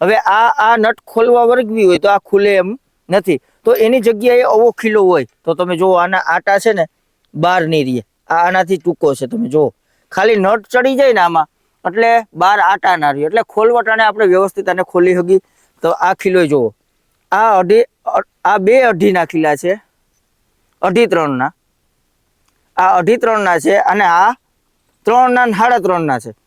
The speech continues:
એટલે ખીલાની સાઈઝ આપણે છે ને અઢી અને બે, અઢી ત્રણના ખીલા વાપરવા કાયમ માટે, અને અડધા આટાના જ ખીલા લેવા.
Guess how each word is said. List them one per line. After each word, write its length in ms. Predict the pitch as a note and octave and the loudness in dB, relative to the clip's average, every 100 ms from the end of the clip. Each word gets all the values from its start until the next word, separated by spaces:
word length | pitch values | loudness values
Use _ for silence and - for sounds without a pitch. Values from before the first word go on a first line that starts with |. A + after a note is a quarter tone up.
| _ _ F3+ | _ _ -6
એટલે 240 | F#3 B3 | -2 -2
ખીલાની 500 | - G3+ G#3+ B3 B3 | -2 -2 0 2 0
સાઈઝ 360 | - G3 A3 G#3+ | 0 0 0 0
આપણે 300 | G#3 A3 G#3 | 0 0 0
છે 120 | A3+ | 0
ને 120 | G#3+ - | 0 -2
અઢી 280 | E3+ F#3+ A#3 A#3+ _ _ _ _ | -2 0 0 -2 _ _ _ _
અને 140 | G3 G#3 - _ _ _ _ _ F#3 | -2 -2 -4 _ _ _ _ _ -2
બે, 160 | G#3 A3 | 0 2
અઢી 380 | G3 F#3 F3+ A3+ | 2 0 0 -2
ત્રણના 360 | A#3 G#3+ G#3+ G3 | 0 -2 -2 -4
ખીલા 280 | G3 F#3+ | 0 0
વાપરવા 460 | F3 F3 E3 D#3+ E3 | 2 0 -2 0 0
કાયમ 280 | D#3+ E3 D#3+ | 0 -2 -2
માટે, 240 | D#3+ E3 | -2 0
અને 240 | F#3 G#3+ A#3 - _ | 0 0 -2 -4 _
અડધા 300 | E3+ E3 A#3+ A3 | -2 0 0 0
આટાના 340 | G#3 G#3 G3+ | -2 -2 -2
જ 100 | - - | -4 -4
ખીલા 220 | F3 F3 | 0 0
લેવા. 340 | E3 F3 D3 | 0 0 -2